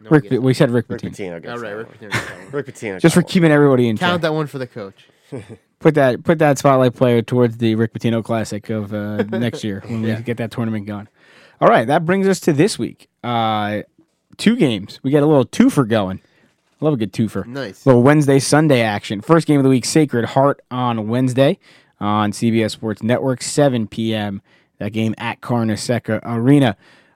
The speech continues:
Speaker 2: Wonder if we'll be sold out again. Could be the third straight sellout.
Speaker 1: That would be
Speaker 2: right?
Speaker 1: big.
Speaker 2: We had two already
Speaker 3: Yeah.
Speaker 2: this season, so third straight sellout. And Sacred Heart, they were picked to finish first in the N E C. Uh, so, you know, and it's from Connecticut, not far ride.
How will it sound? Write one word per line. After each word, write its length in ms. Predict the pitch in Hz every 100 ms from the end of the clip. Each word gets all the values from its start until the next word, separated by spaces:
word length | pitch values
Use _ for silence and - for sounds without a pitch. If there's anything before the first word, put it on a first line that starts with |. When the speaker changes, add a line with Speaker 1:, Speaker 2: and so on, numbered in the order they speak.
| _
Speaker 2:
Wonder 220 | 104 127
if 80 | 127
we'll 80 | 135
be 80 | 127
sold 240 | - 120
out 160 | 117 151
again. 200 | 95 85 _
Could 120 | 127
be 100 | 120
the 260 | 117 113 104
third 540 | - - 131 143 165
straight 280 | - 170 202
sellout. 360 | - 233 269 -
Speaker 1:
That 80 | -
would 100 | 135
be 60 | 147
Speaker 2:
right? 200 | 120 175
Speaker 1:
big. 100 | 139
Speaker 2:
We 80 | 127
had 100 | 117
two 180 | - 139
already 220 | 131 135
Speaker 3:
Yeah. 40 | 143
Speaker 2:
this 120 | 139
season, 300 | 151 175 208
so 240 | - 101
third 300 | 98 117 123
straight 220 | - 123
sellout. 400 | 120 127 147 226 -
And 160 | 131
Sacred 360 | 127 185 208 156
Heart, 300 | 131 135 120 _
they 240 | - 127 127
were 160 | 127
picked 340 | 120 - 139 -
to 80 | 120
finish 400 | - 120 107 - _ _
first 460 | - 170 202 - _ _ _
in 100 | 120
the 120 | 120
N 120 | 120
E 80 | 113
C. 340 | 107 131 190 - _ _ - _
Uh, 400 | - 107 107 104
so, 640 | 104 - 117 110 110 113 113 -
you 100 | 170
know, 220 | 180 190 - -
and 220 | 131 135
it's 100 | 120
from 180 | 160 160
Connecticut, 460 | 131 123 170 180
not 240 | 120 120 127
far 240 | 131 117
ride. 340 | 104 104 135